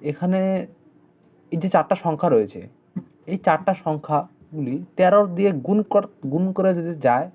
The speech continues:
তাহলে সেটি হবে। এছাড়াও তেরো দিয়ে যদি সেটা সম্পূর্ণরূপে ভাগ যায়, তাহলেও সেখানে সেই সংখ্যাটি হবে। তো হতে পারে, যেহেতু বলেছে, সম্ভাবনা বলেছে, তাই আমরা এগুলো সব চেক করব অপশনগুলো।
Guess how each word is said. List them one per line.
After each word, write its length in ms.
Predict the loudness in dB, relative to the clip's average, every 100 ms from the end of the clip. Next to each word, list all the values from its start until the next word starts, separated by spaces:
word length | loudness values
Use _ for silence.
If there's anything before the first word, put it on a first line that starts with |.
| _ _ _ _
তাহলে 380 | -4 0 0 0
সেটি 200 | -2 -2
হবে। 240 | -2 0 -2 -4 -2
এছাড়াও 400 | 0 4 6 6
তেরো 280 | 4 4 4
দিয়ে 160 | 0 -4 -8
যদি 120 | -8
সেটা 260 | -2 0 2
সম্পূর্ণরূপে 640 | 0 -4 -2 -2 -2 -4
ভাগ 320 | -8 -2 -2 0 0
যায়, 180 | 0 -2 _ _ -8
তাহলেও 400 | -2 0 2 0
সেখানে 340 | -4 -4 -4 -4
সেই 180 | -6
সংখ্যাটি 340 | -6 -8 -10 -10 -12
হবে। 180 | -12 -14 _ -20 -20 _
তো 60 | 0
হতে 400 | 2 2 4 4
পারে, 260 | 6 6 6
যেহেতু 200 | 4 2
বলেছে, 260 | 2 2
সম্ভাবনা 600 | 0 -2 2 4 6 4 4
বলেছে, 340 | 2 0 -2
তাই 180 | 0 2
আমরা 180 | 2 0 -2
এগুলো 240 | -6 -6
সব 180 | -4 -6 -2
চেক 180 | -2 -2
করব 280 | -4 -6 -10 -18 _ -20 _ _ _ _ -6
অপশনগুলো। 460 | -6 -6 -6 -8